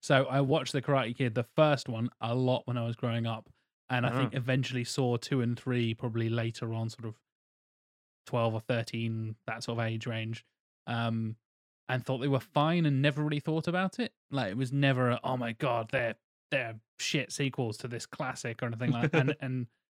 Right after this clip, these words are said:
Speaker 1: as you said, Tim, I've even rewatching them about a week ago in preparation for this, I was like, "Yeah, they're, I mean, they're,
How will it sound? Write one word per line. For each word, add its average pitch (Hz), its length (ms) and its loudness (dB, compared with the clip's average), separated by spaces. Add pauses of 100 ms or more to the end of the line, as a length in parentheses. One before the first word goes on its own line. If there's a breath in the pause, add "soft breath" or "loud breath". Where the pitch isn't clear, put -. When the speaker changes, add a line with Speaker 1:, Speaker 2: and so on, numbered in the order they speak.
(100)
Speaker 1:
as 139 180 0
you 151 80 2
said, 135 220 -2
Tim, 113 280 -2 (520)
I've 135 180 2 (260)
even 151 280 2
rewatching 139 480 2
them 120 360 0 (300)
about 117 240 -2
a 120 60 -2
week 131 240 -2
ago 117 440 0
in 131 160 -2
preparation 120 520 -2
for 131 80 0
this, 131 320 0 (520)
I 120 80 0
was 131 140 0
like, 147 160 0 (240)
"Yeah, 392 180 4
they're, 247 140 2 (160)
I 214 60 -6
mean, 233 180 4
they're, 143 120 0